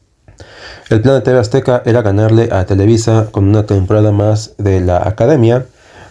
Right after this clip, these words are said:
pero no le salió nada bien, a pesar de que productores, críticos y participantes aludían al arte y buenos valores, la gente se inclinó por La Casa de los Famosos México. Es evidente que esto es un fracaso para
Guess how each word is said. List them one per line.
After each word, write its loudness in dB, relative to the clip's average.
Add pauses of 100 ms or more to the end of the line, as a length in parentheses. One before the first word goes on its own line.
pero 2
no 4
le 0
salió 0
nada 0
bien, 0
a -4
pesar -2
de -2
que -4
productores, -2
críticos -2
y -4
participantes -2 (540)
aludían 2
al 0
arte 0
y 0
buenos 2
valores, 0
la 0
gente 0
se -2
inclinó 0
por -2
La -2
Casa -2
de 0
los -4
Famosos 0
México. 0 (720)
Es 2
evidente 2
que -2
esto -2
es 0
un 2
fracaso -2
para -2